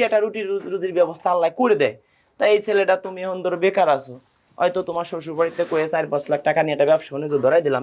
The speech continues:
ব্যবসায় তো লস হয়ে যেতে পারে। তোমার শাশুড়ি তোমার যে কোনো সময় দশ লাখ টাকা দিতে পারবে, আমরা যদি গ্যারান্টি দিয়ে দিই। আমি যদি বলি, আমার মনে হয় তোমার শাশুড়ি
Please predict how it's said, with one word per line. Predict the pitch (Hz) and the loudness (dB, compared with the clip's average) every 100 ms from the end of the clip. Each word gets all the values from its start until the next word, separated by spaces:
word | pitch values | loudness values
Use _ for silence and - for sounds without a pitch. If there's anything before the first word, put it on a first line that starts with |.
| 180 | -2
ব্যবসায় | 208 208 208 | -2 -4 -4
তো | 208 | -2
লস | 214 151 | -2 -2
হয়ে | 127 | -6
যেতে | 113 110 | -8 -8
পারে। | 107 120 _ _ _ _ _ _ _ | -10 -12 _ _ _ _ _ _ _
তোমার | 247 247 247 | -2 -2 -2
শাশুড়ি | 247 220 233 220 | -2 -4 -8 -6
তোমার | 226 220 226 | -6 -4 -4
যে | 220 | -4
কোনো | 214 | -6
সময় | 208 196 214 | -4 -2 -2
দশ | 208 | -2
লাখ | 190 190 | -6 -2
টাকা | 185 175 | -2 -2
দিতে | 202 190 | -2 0
পারবে, | 156 117 | 0 0
আমরা | 139 143 | -2 -6
যদি | 147 147 | -6 -6
গ্যারান্টি | 156 160 165 196 | -4 -4 -6 -4
দিয়ে | 226 | 0
দিই। | 190 - - _ _ | 0 0 -10 _ _
আমি | - 185 | -6 -2
যদি | 208 247 | 2 4
বলি, | 247 185 160 - _ - | 4 2 0 -12 _ -4
আমার | 190 214 | -2 0
মনে | 208 | 0
হয় | 202 | 0
তোমার | 208 214 | -2 -4
শাশুড়ি | 202 185 202 | -6 -6 -6